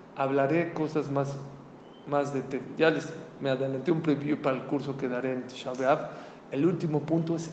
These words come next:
ese. Después de los diez puntos que hablaremos sobre la superación personal, hablaré de eso. Hablaré de, de la importancia de apoyarte en Él. Vean,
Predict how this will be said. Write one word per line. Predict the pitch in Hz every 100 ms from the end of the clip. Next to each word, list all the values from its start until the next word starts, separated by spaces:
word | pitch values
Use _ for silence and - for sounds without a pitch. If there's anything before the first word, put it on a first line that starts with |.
| -
ese. | 175 - 123 - - - - - - - -
Después | - - 175 165
de |
los | 156 147 127
diez | 156
puntos | 156 156 -
que | - 147
hablaremos | 135 135 143 143
sobre | 143 127 127
la | 123
superación | 120 - 131 120 156 151 131 - - - - - - - - -
personal, | 143 131 143 135 131 156 - -
hablaré | 131 127 139 160
de | 165 175
eso. | - - - - - -
Hablaré | 123 143 139 151
de, | 156 170
de | - 147
la | 139
importancia | 143 143 135 - 151 156 - 165
de | 156
apoyarte | - 135 139 151 - 185 -
en | - 143 151
Él. | 170 165 - - - - - - - - - - - - - -
Vean, | 160 196 196